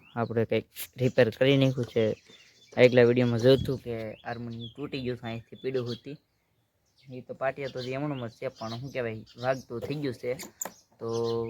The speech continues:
હાલો વીડિયોમાં કન્ટિન્યુ. હું finally નીકળી ગયો ફૂઈની વાડી તરફ અને શું કહેવાય કે ઘરે હાર્મોનિયમ મૂકી અને નીકળી ગયો. અને છે ને, એક ગુડ ન્યૂઝ એ છે કે જેસલ પાછો આપણો ભાઈબંધ છે ને, એ પાછા કપામાંથી વી આવ્યા છે. તો હાલો આપણે રિટર્નમાં એને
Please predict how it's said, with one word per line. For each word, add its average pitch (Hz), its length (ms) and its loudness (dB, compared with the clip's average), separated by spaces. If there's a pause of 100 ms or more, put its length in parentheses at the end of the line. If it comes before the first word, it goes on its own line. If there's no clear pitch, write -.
(760)
હાલો 151 220 0 (380)
વીડિયોમાં 127 480 -2 (120)
કન્ટિન્યુ. 127 440 -10 (140)
હું 240 120 4 (120)
finally 208 480 4
નીકળી 185 280 0
ગયો 165 140 4
ફૂઈની 165 260 2 (100)
વાડી 202 280 8
તરફ 220 300 6
અને 180 160 2 (180)
શું 180 140 -2
કહેવાય 190 300 6
કે 147 120 -2
ઘરે 156 220 4
હાર્મોનિયમ 156 440 2
મૂકી 170 260 2 (420)
અને 135 120 -2 (120)
નીકળી 180 320 2
ગયો. 170 180 6
અને 151 200 -4
છે 202 140 2
ને, 147 60 2 (580)
એક 156 160 4
ગુડ 185 220 4
ન્યૂઝ 175 220 2
એ 175 80 -4
છે 175 100 2
કે 139 100 -2
જેસલ 160 320 2
પાછો 160 180 0
આપણો 143 220 -4
ભાઈબંધ 147 340 2
છે 170 120 2
ને, 120 60 -6 (120)
એ - 80 -4
પાછા 151 240 2
કપામાંથી 151 540 2
વી 175 180 4
આવ્યા 139 300 2
છે. 170 100 6 (580)
તો 143 80 0 (280)
હાલો 196 180 8
આપણે 175 320 4
રિટર્નમાં 180 480 0
એને 160 80 0